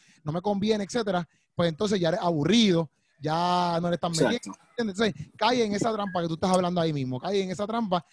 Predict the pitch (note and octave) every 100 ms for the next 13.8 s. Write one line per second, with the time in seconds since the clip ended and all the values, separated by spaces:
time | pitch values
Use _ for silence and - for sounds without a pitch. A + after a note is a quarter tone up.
0 | - - F#3 B3+ G#3+ A3 A#3+ F3+ _ -
1 | E3+ F3 G#3 A#3 A3 A3 G#3+ A#3 G#3+ F3
2 | F3 F#3+ - - F#3+ E3+ _ - F#3 A3
3 | C4 C4 B3+ B3 A3 - G#3 A3 F3+ E3+
4 | D#3+ E3+ F#3 G#3+ G#3 G#3 F3+ F#3 G3 -
5 | E3 F#3+ G3 F#3 F3 F#3 G#3 F3 G#3 G#3
6 | G3 F#3+ F#3 - - - E3 C3 C#3+ D#3+
7 | E3+ C#3 A#2+ A#2+ G3 G3 G3 G#3+ G#3+ -
8 | G#3+ G#3+ G3+ D#3 A#2 A2 - - A#3 A3+
9 | A3+ A#3 - A3+ - C#4 A3+ A3 - _
10 | - A3+ A3+ - F3 G3+ F3+ F3+ F#3 F3
11 | - F3+ G3 G4+ A#3+ A3+ _ _ _ -
12 | G3 G#3 A3 A3 E3 E3 D3+ D3+ D#3 F#3
13 | D3+ C3 B2+ C#3+ - D3+ D#3 E3